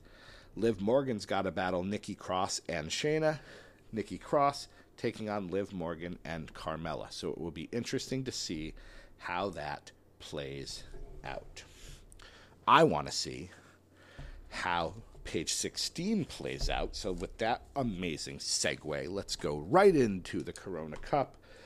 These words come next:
Um, the team of Joey Ryan and Candice LeRae,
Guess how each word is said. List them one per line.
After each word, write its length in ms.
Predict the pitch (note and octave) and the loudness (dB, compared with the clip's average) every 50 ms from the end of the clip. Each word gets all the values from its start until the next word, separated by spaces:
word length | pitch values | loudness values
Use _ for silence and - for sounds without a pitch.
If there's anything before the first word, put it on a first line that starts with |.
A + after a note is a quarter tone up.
| - - - - - - | -20 -20 -20 -20 -2 2
Um, 420 | B2+ B2+ B2 B2 A#2+ A#2 B2+ C3 - - - - - - - - - - - - - - - | 4 4 6 6 4 2 0 -2 -4 -12 -20 -20 -20 -20 -20 -20 -20 -20 -18 -18 -18 -8 -2
the 120 | A#2 C3+ | 0 0
team 440 | - - - F#3+ F#3 F#3 F#3 F3+ - - | 0 2 4 6 6 8 6 4 2 4
of 300 | - C#3+ C#3+ C#3+ C#3 - - - - - - - D3 | 6 8 8 8 6 2 -4 -16 -20 -20 -14 -12 -8
Joey 380 | A#2 G#2+ A#2+ F3 G3+ G#3+ G3+ D#3+ | -2 6 8 10 10 10 10 8
Ryan 440 | B2 A2+ G2+ F#2+ G2 F#2+ F#2+ G2+ - | 8 8 6 6 6 6 4 4 2
and 240 | - G2 G2 E2 | 2 0 -2 -2
Candice 540 | - - - E3+ E3 D#3 C3 A2 - - - | -4 0 2 2 2 4 0 -2 -2 -2 -2
LeRae, 520 | F#2+ G2 E2+ E2+ F2 E2+ E2 E2 E2 E2 | -2 -2 0 0 0 -2 -2 -2 -4 -6